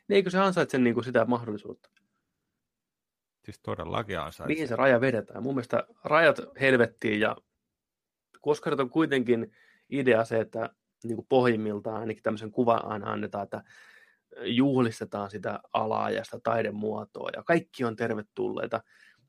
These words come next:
Speaker 1: Eihän se oikeasti niin oo. Elitististä paskaa, siellä hirveät, tiedätkö sä,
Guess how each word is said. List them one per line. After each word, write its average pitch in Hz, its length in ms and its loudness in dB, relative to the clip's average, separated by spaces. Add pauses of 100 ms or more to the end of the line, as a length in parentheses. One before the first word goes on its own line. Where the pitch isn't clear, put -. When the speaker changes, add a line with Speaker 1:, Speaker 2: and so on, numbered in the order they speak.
(160)
Speaker 1:
Eihän - 180 -14
se 113 100 -6
oikeasti 110 360 -2
niin 120 260 -6
oo. 147 300 2 (520)
Elitististä 117 640 -2
paskaa, 123 680 -2
siellä 110 180 -2
hirveät, 120 400 4
tiedätkö - 200 -6
sä, 107 220 -4